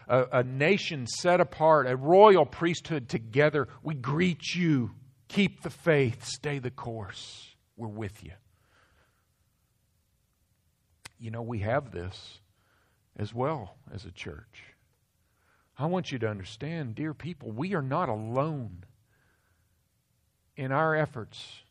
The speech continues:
to worship Christ and to share Christ with the lost.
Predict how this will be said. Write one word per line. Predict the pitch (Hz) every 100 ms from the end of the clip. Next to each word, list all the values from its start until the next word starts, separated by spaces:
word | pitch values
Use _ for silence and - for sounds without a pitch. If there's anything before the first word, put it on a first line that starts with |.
| _ _ _ _ -
to | 120
worship | 113 127 151 170 160 _ _ _
Christ | - 123 117 113 - - -
and | 120
to | 110
share | - - 151 139
Christ | - 98 78 - - - _ _ _ -
with | 110
the | -
lost. | 135 165 117 - -